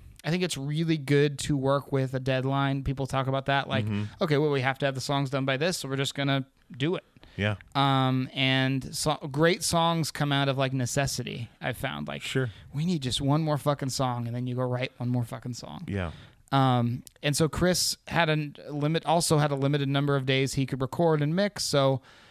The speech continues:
Speaker 1: the album got made, the second album got made very quickly. But, but, but those days were, like, sixteen-hour days, and it was
Speaker 2: Mm-hmm.
Speaker 1: brutal, but, like,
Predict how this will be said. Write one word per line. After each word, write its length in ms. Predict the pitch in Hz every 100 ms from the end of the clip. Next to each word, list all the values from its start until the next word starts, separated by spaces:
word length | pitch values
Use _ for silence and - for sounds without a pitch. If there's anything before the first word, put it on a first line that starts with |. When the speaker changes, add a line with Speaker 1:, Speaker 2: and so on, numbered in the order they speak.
| - _
Speaker 1:
the 160 | - 151
album 300 | 160 175 165
got 180 | 139 135
made, 480 | 135 160 156 135 -
the 120 | - 131
second 300 | 156 165 147
album 180 | 131
got 100 | 131
made 180 | 135 131
very 200 | 127 135
quickly. 540 | - 185 - - - - -
But, 160 | 151 131 143 180 - 185 - - 180 - -
but, 300 | 160 185 156
but 140 | 160 165
those 180 | 160
days 220 | 147 165 143
were, 60 |
like, 80 | 143
sixteen-hour 680 | - 165 - - 147 139 131
days, 420 | 139 139 143 123
and 80 | 127
it 60 |
was 120 | 101 95
Speaker 2:
Mm-hmm. 100 | 95
Speaker 1:
brutal, 400 | 131 175 160 143
but, 140 | 131
like, 340 | 120 123 123